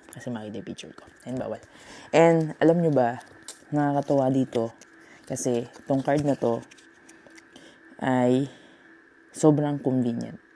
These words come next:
Maliban sa medical namin or sa mga, kunyari, sa, sa mga kailangan mo sa ospital or sa dental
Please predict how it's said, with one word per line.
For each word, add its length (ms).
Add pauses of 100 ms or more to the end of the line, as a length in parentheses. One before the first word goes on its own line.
(400)
Maliban 320
sa 160
medical 400
namin 720
or 320
sa 160
mga, 480
kunyari, 240
sa, 160 (480)
sa 160
mga 240
kailangan 320
mo 160
sa 80
ospital 720
or 160
sa 160
dental 800